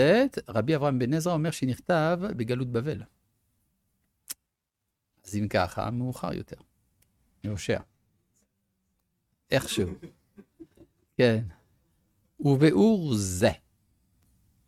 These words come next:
כי אל עבודת השם יתברך ראוי הזריזות. וכאילו, וכאילו שאין האדם בעל גוף לגמרי בעניין עבודת השם יתברך, אשר הגוף מכביד האדם ומונע אותו מלעשות.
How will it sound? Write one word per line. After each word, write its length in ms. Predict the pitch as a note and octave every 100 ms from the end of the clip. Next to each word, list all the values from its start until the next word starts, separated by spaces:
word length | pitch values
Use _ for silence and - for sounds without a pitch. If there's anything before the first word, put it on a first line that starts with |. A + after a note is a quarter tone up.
| _ _ _ _ _ _
כי 120 | -
אל 80 | A#2+
עבודת 320 | G#2+ A2 A3
השם 240 | F#3+ - D3+
יתברך 640 | A#2+ G#2+ D3+ C#3+ C#3+ - - -
ראוי 260 | F#2+ A2 B2+
הזריזות. 540 | F#2+ G2+ G2 G#2 - - _ _ _ _ _ _ _ _ _ -
וכאילו, 1160 | A#2+ - A#2+ A2 E3 F3 E3+ D3 C#3+ D3 G3+ C#4 -
וכאילו 680 | A#2 - F#3+ F#3+ D#3+ D#3 G#3
שאין 300 | F#3 - E3
האדם 440 | F3 B2+ A#2+ D#3+ B2+
בעל 180 | A#2 A#2
גוף 340 | B2+ E3 -
לגמרי 600 | B2 A2 A#2+ E3+ E3 A2 - - _ _ _ _ -
בעניין 200 | G#2 B2+
עבודת 240 | A2+ A2+
השם 180 | A#2 -
יתברך, 360 | G2 F2+ E3 A#2
אשר 240 | G#2 A2+
הגוף 340 | F#2+ A#2+ F#3+ -
מכביד 440 | G#2+ G#2 E3+ F#3
האדם 440 | A2 F#2+ G2 B2+
ומונע 280 | A2+ G#2+ A2+
אותו 240 | C3+ - C#3
מלעשות. 600 | D3 E3 D#3+ B3 -